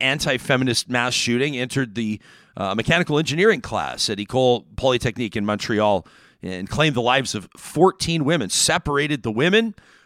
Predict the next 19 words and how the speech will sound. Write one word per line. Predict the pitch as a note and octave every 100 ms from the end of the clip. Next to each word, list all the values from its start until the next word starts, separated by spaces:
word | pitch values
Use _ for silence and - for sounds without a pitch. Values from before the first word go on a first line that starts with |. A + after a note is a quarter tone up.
| _
uh, | G2 G2+
from | - D#3+ C#3+
the | B2
men, | C#3+ G3 G#3+ - _ -
and | G#2 G#2 G2
gunned | C3+ C#3 E3 C#3 G#2+
down | B2+ B2 B2
using | G#2+ A2
a | F#2+
Ruger | A#2 C3+ B2+
semi-automatic | C#3+ B2 A2 G#2+ G2+ G2+
rifle, | A#2 G#2+ -
gunned | G2 A#2 A#2
down | G#2+ G2
fourteen | - B2 - A#2
women, | G#2 A2+ G2
killing | - E3 E3+ C3+
them, | G#2+ A2
injuring | D#3 A#3+ G3+ D3+ G#2+ G#2+